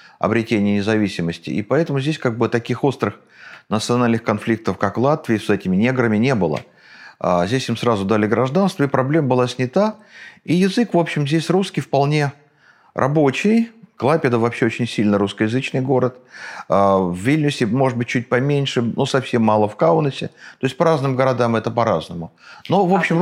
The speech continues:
Speaker 1: русский язык
Speaker 2: откуда
Speaker 1: спокойно.
Speaker 2: берутся русскоязычные города, если всего пять процентов населения?
Speaker 1: А очень много же было людей в, э, всякого рода должностях. Врачи были, педагоги были, преподаватели учебных заведений, инженеры. Много было, да. Вот я там с людьми из Клайпеды разговаривал.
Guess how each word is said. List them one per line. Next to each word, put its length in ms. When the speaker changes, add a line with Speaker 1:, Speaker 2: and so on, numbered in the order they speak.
Speaker 1:
русский 100
язык 140
Speaker 2:
откуда 180
Speaker 1:
спокойно. 380
Speaker 2:
берутся 320
русскоязычные 640
города, 340
если 280
всего 240
пять 200
процентов 420
населения? 500
Speaker 1:
А 260
очень 400
много 340
же 100
было 280
людей 340
в, 720
э, 20
всякого 380
рода 180
должностях. 520
Врачи 340
были, 380
педагоги 540
были, 360
преподаватели 600
учебных 340
заведений, 480
инженеры. 560
Много 300
было, 300
да. 200
Вот 200
я 100
там 220
с 20
людьми 380
из 80
Клайпеды 400
разговаривал. 460